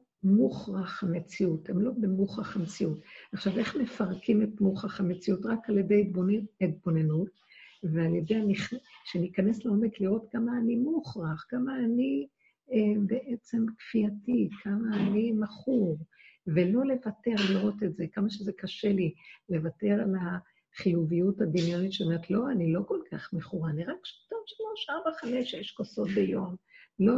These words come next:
לא, לא, תגידי, תקראי לדבר בשמו, ותגידי, ותלכי, ותיכנסי", ולא. עד שלאט לאט תראי כמה שזה מתחיל לפרק.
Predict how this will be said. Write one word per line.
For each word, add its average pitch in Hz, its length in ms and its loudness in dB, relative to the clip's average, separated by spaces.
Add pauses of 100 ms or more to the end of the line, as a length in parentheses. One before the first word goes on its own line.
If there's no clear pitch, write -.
לא, 247 120 2
לא, 226 320 2
תגידי, 113 560 4
תקראי 208 420 2
לדבר 202 520 2
בשמו, 196 520 2
ותגידי, 190 680 0
ותלכי, 196 500 -2
ותיכנסי", 208 640 -4
ולא. 240 180 -4 (680)
עד 285 220 -6
שלאט 233 640 -2
לאט 226 240 -4
תראי 208 220 0
כמה 196 160 2
שזה 190 280 -2
מתחיל 214 400 -2
לפרק. 185 500 0